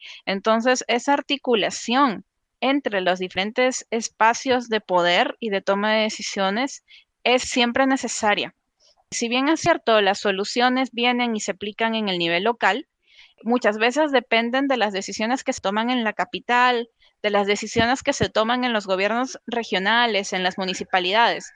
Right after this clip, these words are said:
Entonces, esa articulación tiene que ser de ida y vuelta. Sabemos que no siempre es así o que en la mayoría de las veces no es así, pero es precisamente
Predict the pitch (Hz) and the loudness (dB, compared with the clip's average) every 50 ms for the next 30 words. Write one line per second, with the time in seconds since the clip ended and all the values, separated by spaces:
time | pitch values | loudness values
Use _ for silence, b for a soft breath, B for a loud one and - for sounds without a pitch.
0 | _ _ - 214 226 208 220 220 - - 254 262 - 349 339 339 - 349 311 - | _ _ -6 -4 -2 -2 -4 -4 -2 -2 -2 0 2 0 0 0 -2 -6 -6 -4
1 | 320 311 277 254 185 - - - - 214 208 214 247 320 453 B B B B B | -2 0 0 0 0 -2 -4 -8 -4 0 2 2 2 2 -2 B B B B B
2 | B B _ _ _ - 226 247 262 277 294 - 294 - - 226 202 226 226 226 | B B _ _ _ -6 -4 -2 -2 -2 -2 -4 -6 -6 -4 -4 -4 -2 -2 -2
3 | 214 226 233 233 196 185 214 247 277 269 240 - 165 143 - _ _ _ _ _ | -2 -2 -2 -2 -2 0 2 2 2 0 -2 -4 -6 -6 -6 _ _ _ _ _
4 | - - 220 202 196 220 277 320 381 427 523 - - - _ _ _ _ _ _ | -4 0 2 4 4 4 2 2 2 0 0 -2 -6 -12 _ _ _ _ _ _
5 | _ _ - - 208 196 196 240 - - 240 247 254 277 277 277 - 214 - - | _ _ -6 -2 0 0 0 0 0 0 0 0 0 0 -2 -2 -2 -4 -6 -4
6 | - 262 262 226 180 170 - 190 180 175 175 170 170 170 170 180 180 190 208 233 | -4 -2 0 0 0 0 0 -2 -4 -2 -2 -2 -2 -2 -2 -2 0 2 2 2
7 | 254 247 214 180 175 170 185 196 262 294 - - 160 - - 165 170 180 190 196 | 2 2 2 0 0 0 0 0 0 0 0 -4 -8 -8 -8 -8 -4 -2 -2 0
8 | 196 214 - - - - 226 214 185 B B B B B B B _ _ - 214 | -2 -2 -4 -6 -8 -6 -6 -6 -8 B B B B B B B _ _ -2 0
9 | 220 220 233 240 240 - - 226 220 - - 254 269 262 - 269 262 - 269 254 | 2 4 4 4 2 2 0 -4 -2 -2 -2 -2 -2 -4 -4 -6 -4 -2 -2 0
10 | 254 262 269 262 - - 180 175 - | 0 0 -2 -2 0 0 0 0 -2